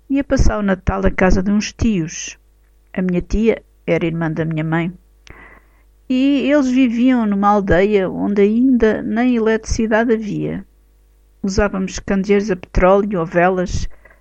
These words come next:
para ter luz. Na véspera de Natal, dia vinte e quatro à noite, colocávamos o sapatinho na chaminé, onde o menino Jesus iria deixar as prendas durante a noite.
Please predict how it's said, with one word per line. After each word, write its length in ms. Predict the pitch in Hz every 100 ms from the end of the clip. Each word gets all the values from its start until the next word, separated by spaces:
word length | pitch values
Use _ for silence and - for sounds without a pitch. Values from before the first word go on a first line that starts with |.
| _
para 200 | - 185
ter 260 | 180 208 220
luz. 500 | 185 190 - - - _ _ _ _ _ _ - _ _ _ _ -
Na 140 | 262
véspera 380 | 196 165 - 190
de 60 | 180
Natal, 420 | 165 - 160 165
dia 180 | 165 165
vinte 220 | 180 180
e 60 |
quatro 380 | 175 - 170 -
à 80 | 165
noite, 560 | 170 170 180 - - - - - _ _ -
colocávamos 680 | 214 226 - 233 226 220
o 60 | 220
sapatinho 640 | - 220 - 214 - 220
na 80 | 214
chaminé, 720 | 208 - 202 202 185 180 196 - - - -
onde 220 | 190 190
o 60 | 196
menino 280 | 190 190 196
Jesus 720 | 196 180 202 208 269 - -
iria 240 | 202 208
deixar 400 | 220 220 - 220
as 140 | 240 -
prendas 440 | - 175 175 175
durante 360 | 185 190 202 214
a 60 |
noite. 580 | 214 185 214 _ - -